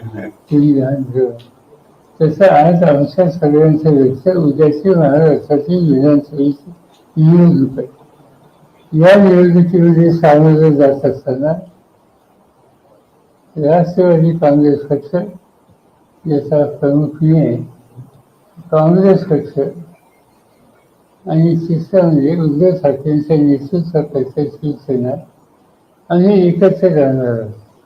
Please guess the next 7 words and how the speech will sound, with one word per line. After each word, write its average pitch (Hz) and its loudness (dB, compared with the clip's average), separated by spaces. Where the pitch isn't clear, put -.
मागच्या 160 0
लोकसभेच्या 185 0
निवडणुकीमध्ये 165 0
महाराष्ट्राच्या 160 0
जनतेनं 139 -2
आम्हाला 151 2
प्रतिसाद 151 -4